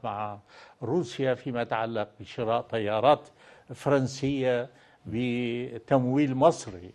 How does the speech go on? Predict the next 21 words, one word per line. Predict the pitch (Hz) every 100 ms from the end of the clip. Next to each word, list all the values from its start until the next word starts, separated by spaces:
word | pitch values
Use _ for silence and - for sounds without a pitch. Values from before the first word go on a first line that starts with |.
| _ _
لكن | 110 104 117 113 - 123
ب-، | 123 110 117 113 _ - - - -
آه، | 117 113 110 110 113 113 - _
بشروط | 113 107 107 107 107 - - - - _ - - 131 135 135 - - - 104 107
سهلة. | - 123 - 113 131 _ _ _ _ _ _ - - - _ -
آه، | 143 147 143 139 139 _ _ _ _ -
فما | - - 180 165 185 175
لم | 190 214 185 135 - - _
يزج | 135 135 135 151 113 - - _ _ _ 80 78
الجيش | 117 101 139 151 - 131
المصري | 113 135 131 - 104
في | 127
السياسة، | 104 - 113 110 110 151 156
وأرجو | 165 170 175 156 151 127
أن | 117
لا | 110
يوجد | 107 98 123 139 151
وأتمنى | 156 147 156 139 139 110
أن | 107 98
لا | 98
يوجد، | 101